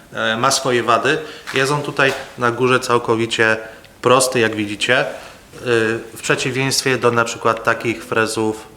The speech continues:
które, jak widzicie, jak one się zagłębiają, jeszcze dodatkowo możecie się wgryzać w materiał. Ten frez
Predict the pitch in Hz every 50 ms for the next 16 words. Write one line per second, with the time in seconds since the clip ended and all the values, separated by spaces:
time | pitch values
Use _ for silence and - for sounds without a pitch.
0 | - - - - - - - - - - 123 107 107 107 104 104 104 - - -
1 | - - 123 117 110 117 117 117 - 117 - 120 113 - 117 110 110 107 - 113
2 | 110 135 143 - 147 147 127 123 123 123 131 139 139 - 131 120 - 135 120 120
3 | 117 120 120 - - 120 113 120 123 120 - - - - - - - 123 110 110
4 | 117 117 - 127 113 - - 117 113 - - - - - 113 104 110 107 - 139
5 | 143 156 156 143 143 127 - - 120 117 - 143 147 147 147 139 - - - -
6 | - - - - - - - - 139 139 147 151 143 - - 131 127 127 143 -
7 | - - - -